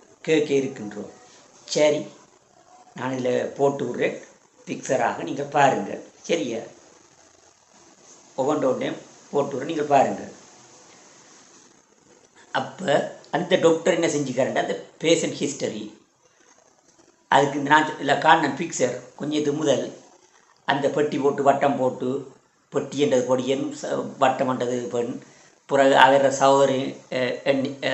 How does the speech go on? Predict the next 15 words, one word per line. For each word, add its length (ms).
ச-, 260
அவருக்கு 320
பிறந்தது. 460
இப்ப 180
இவரினுடைய 540
நிலை 260
அம்புக்குரிய 460
காட்டப்பட்டிருக்கு, 540
அவர் 180
பொடியன் 280
என்று 140
சொல்லி 240
நல்ல 140
மார்க் 280
இருக்கும். 280